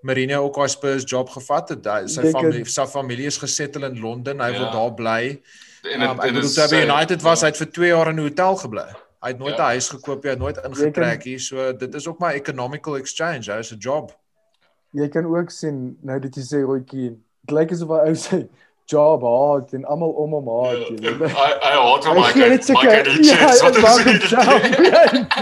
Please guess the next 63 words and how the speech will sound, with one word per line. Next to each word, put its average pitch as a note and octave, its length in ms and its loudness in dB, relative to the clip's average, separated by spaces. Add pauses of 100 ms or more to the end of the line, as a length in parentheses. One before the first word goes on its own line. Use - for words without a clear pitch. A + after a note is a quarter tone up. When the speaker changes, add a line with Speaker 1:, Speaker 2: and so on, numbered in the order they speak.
(480)
Speaker 1:
Ek D3 160 2
moet E3 140 2
sê, F#3 100 2
daar - 0 -
Speaker 2:
Maar D3+ 160 4
Speaker 1:
was - 140 8
slim A3+ 120 6
Speaker 2:
ek D#3 80 -2
Speaker 1:
van G3 160 6
Sky G3+ 140 6
Speaker 2:
love A#3 180 6
sy G3 220 0
Speaker 1:
Sports. D#3+ 220 0
Speaker 2:
comments. C3 560 -4
Ek D3 180 -2
love D3 420 2
it. A#2 200 -6
Speaker 3:
Ek C3+ 180 2
Speaker 2:
Hy, C3+ 60 0
Speaker 3:
love B2 220 2
hom, C3 220 -2
Speaker 2:
hy B2+ 40 -4
is G2+ 140 -4
Speaker 3:
ek A#2 40 -10
love C3 240 -2
hom D3 140 2
Speaker 2:
great. B2 120 -2
Speaker 3:
en A#2 60 -10
Maika. A2 400 -2
Speaker 2:
Hy G#2 100 -6
is G#2+ 60 -10
great. A#2+ 300 -6 (840)
Speaker 1:
Dit F3 100 -2
was - 100 -2
baie D3+ 240 2
slim D#3 200 -4
van D3 160 -6
Sky C3+ 380 0
om, B2+ 140 -8
om C3+ 160 -12
Speaker 3:
Ja. A#2+ 120 -10
Speaker 1:
vir, A#2 300 -6
vir A#2+ 140 -16
Maika A2+ 380 -6
in A2 100 -10
te A#2 100 -12
bring A2 200 -10
om A2+ 180 -12
hom A2 220 -10
bietjie A2 280 -12
te, A2+ 360 -4 (200)
jy A#2 160 -8
weet, B2 240 -8
bietjie A#2 320 -10
op G#2 120 -10
sy A2+ 140 -8
spot A2 320 -8
te A2+ 60 -16
sit A2+ 220 -6
Speaker 3:
Maika A#2+ 240 -4
Speaker 1:
en C#3 60 -2
Speaker 3:
is G#2 100 -8
brilliant. A2 680 -12